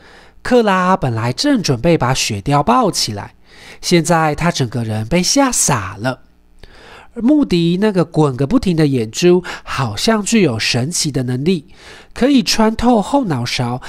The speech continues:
看到他背后的景象。接着，穆迪开始一跛一跛地走向克拉、高尔和那头雪貂。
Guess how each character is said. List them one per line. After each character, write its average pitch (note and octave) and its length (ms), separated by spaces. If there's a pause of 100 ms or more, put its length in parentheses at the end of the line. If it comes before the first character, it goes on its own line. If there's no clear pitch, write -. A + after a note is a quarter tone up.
(160)
看 E3 160
到 D3+ 140
他 C#3+ 260
背 B3 240
后 E3 240
的 B2+ 80
景 G#2 260
象。 - 280 (960)
接 F#3 180
着， E3 260 (380)
穆 B3+ 160
迪 E3+ 160
开 F#3+ 220
始 C#3 360
一 F#3+ 160
跛 C3 380
一 E3 100
跛 C#3 220
地 A#2 140
走 A2 260
向 F3+ 260
克 A3+ 220
拉、 F3 360 (180)
高 E3+ 260
尔 A2 240
和 - 180
那 D3 140
头 B2 180
雪 G#2+ 380
貂。 F#3+ 280